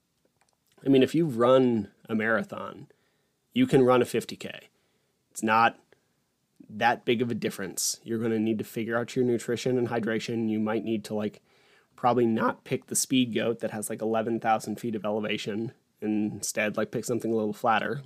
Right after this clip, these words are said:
but you can finish it. You can probably finish a fifty miler as long as you slow down and take your fuel seriously. But, like,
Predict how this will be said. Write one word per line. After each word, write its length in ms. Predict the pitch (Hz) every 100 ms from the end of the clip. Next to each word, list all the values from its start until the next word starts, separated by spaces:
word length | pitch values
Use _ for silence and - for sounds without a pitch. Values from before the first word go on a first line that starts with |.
| 139 _
but 240 | 113 98 - _ _ _ _ _ _ _ _ _ _ -
you 160 | 151
can 120 | 151
finish 360 | 117 110 - -
it. 120 | - _ _ _ _ _ _ _ _ _ _ _ _ _ -
You 120 | 135
can 160 | 151 147
probably 320 | - 180 175
finish 300 | 147 151 147
a 40 |
fifty 300 | - 147 -
miler 440 | 110 117 120 107 113
as 120 | 107
long 180 | 110 110
as 60 |
you 60 | 104
slow 240 | - 117
down 180 | 107 107
and 100 | 104
take 180 | 101 104
your 100 | -
fuel 240 | - 214
seriously. 600 | - - - - - - _ _ - _ -
But, 100 | 117
like, 260 | 110 101